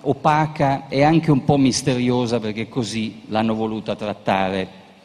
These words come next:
E risale al millenovecentonovantuno, quando nella città olandese di Maastricht viene, eh,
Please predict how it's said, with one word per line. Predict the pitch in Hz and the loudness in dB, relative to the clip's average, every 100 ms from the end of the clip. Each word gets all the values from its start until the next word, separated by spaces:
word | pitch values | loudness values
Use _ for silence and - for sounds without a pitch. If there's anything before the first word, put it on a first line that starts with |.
| - | -2
E | 143 | 0
risale | 175 208 196 196 | 2 2 0 0
al | 170 | 0
millenovecentonovantuno, | 156 185 160 156 156 147 143 139 147 151 160 101 90 | 0 0 0 0 0 -2 0 0 0 2 2 2 -4
quando | 120 127 131 123 | -4 -4 -2 -4
nella | 120 139 127 | -4 -4 -6
città | - 139 - 135 120 - - | -6 -8 -2 -2 -2 -8 -12
olandese | - 165 151 151 143 147 139 120 | 0 2 4 2 4 2 2 0
di | 117 | 0
Maastricht | 143 110 104 - - 135 131 - 151 - - - | 0 -2 -4 -8 -6 -6 -6 -6 -8 -8 -20 -20
viene, | - 131 147 139 123 117 - - - - - | -2 2 4 4 0 -4 -12 -20 -20 -18 -8
eh, | 117 117 113 | -6 -4 -4